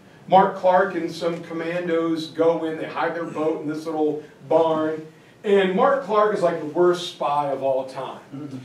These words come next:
Speaker 1: He's supposed to take a couple days and, and ask and probe around. And the first night he goes into the French soldiers, "Je, je suis American.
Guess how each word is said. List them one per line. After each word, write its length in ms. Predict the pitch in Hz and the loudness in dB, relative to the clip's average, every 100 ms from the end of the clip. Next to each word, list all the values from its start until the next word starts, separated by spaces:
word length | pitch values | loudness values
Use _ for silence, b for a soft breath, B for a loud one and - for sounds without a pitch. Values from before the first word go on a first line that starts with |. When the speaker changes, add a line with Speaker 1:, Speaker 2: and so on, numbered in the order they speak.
| - | -8
Speaker 1:
He's 240 | - 247 269 | 0 0 0
supposed 480 | 196 196 226 - - | -2 2 2 2 -2
to 140 | 196 | -2
take 100 | - | -4
a 40 | |
couple 380 | - 196 196 196 | -2 -2 0 -2
days 540 | 170 175 175 175 170 170 | 4 4 4 4 2 2
and, 160 | - B B - | -4 B B -10
and 240 | 151 147 | -8 -6
ask 400 | 151 170 180 - | -4 -2 -2 -4
and 160 | 165 151 | -8 -8
probe 400 | 165 175 170 - | -2 0 0 -2
around. 680 | 147 131 127 131 180 175 175 B B B - | -2 2 4 6 4 2 -6 B B B -4
And 100 | 180 | -2
the 80 | 175 | 0
first 460 | 247 262 254 - | 8 8 8 4
night 380 | 233 233 226 220 | 0 2 2 0
he 180 | 190 202 | -4 0
goes 380 | 196 208 196 175 | 4 8 8 8
into 220 | 196 185 | 4 4
the 180 | 160 147 | 0 -4
French 340 | - 202 190 | -4 0 0
soldiers, 600 | - 202 196 185 156 - B B - | 0 2 4 2 -2 -10 B B -14
"Je, 380 | 143 262 269 254 | 8 10 10 6
je 260 | - 285 269 | 0 2 0
suis 580 | 269 320 320 294 240 | -2 4 6 6 2
American. 1160 | 226 240 277 269 269 269 269 254 233 190 180 | 0 4 10 10 10 8 8 8 4 2 -2